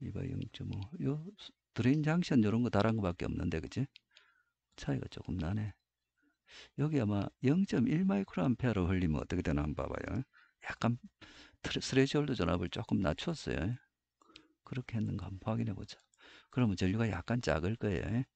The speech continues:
자, 그러면은, 자, 씨에스 앰프 오피에서 전류가, 어, 이거 너무 작아져 버렸네.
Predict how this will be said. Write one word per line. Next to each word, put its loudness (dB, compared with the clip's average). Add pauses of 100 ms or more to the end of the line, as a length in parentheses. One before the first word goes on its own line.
(1080)
자, -4
그러면은, 2 (1800)
자, 0
씨에스 0
앰프 2
오피에서 0 (840)
전류가, 2 (1700)
어, 6
이거 4
너무 6
작아져 4
버렸네. 0